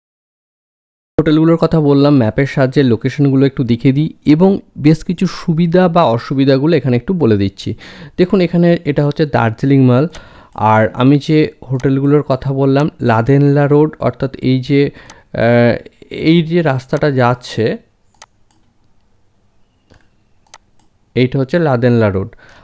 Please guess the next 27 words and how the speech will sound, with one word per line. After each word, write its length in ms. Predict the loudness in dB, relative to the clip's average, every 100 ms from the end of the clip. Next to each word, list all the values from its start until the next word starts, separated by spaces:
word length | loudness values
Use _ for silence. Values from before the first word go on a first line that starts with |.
| -2
আর 160 | 0
এখানে 280 | 0 0 0
যে 80 | 0
হোটেলগুলোর 480 | 0 0 0 0 0
কথা 240 | -2 -2
বললাম, 280 | 0 0 -2
এই 200 | 0 0
জায়গাতেই 440 | 2 2 0 -2 -4
সবগুলো 480 | -2 -2 -2 -2 0
অবস্থিত। 440 | -2 -4 -8 -6
যেমন 360 | -4 -2 -2 -2
দেখুন, 240 | -4 -4
এখানে 300 | -4 -4 -4 -6 -16 -8
দ্বীপ 260 | -2 -2 0
প্যালেস, 560 | 0 2 2 0 -6 -20 -20 _
হ্যাঁ, 160 | -4 -2
এখানে 280 | -2 -2 -2
সেন্ট্রাল 520 | 0 0 0 0 2
ইন, 240 | 2 0 -2 -12 -20 -12 -2
আহ, 180 | 0
তো 220 | 0 0 -2
সমস্ত 520 | 0 2 2 0 -2
হোটেলগুলো 720 | -2 0 -2 -2 -2 -2 -2 -6
এই 420 | -4 -2 -2 -4 -4
জায়গাটার 600 | -4 0 0 -2 -4 -4
মধ্যে 420 | -4 -6 -6 -6 -4
অবস্থিত। 640 | -2 -2 -4 -8 -6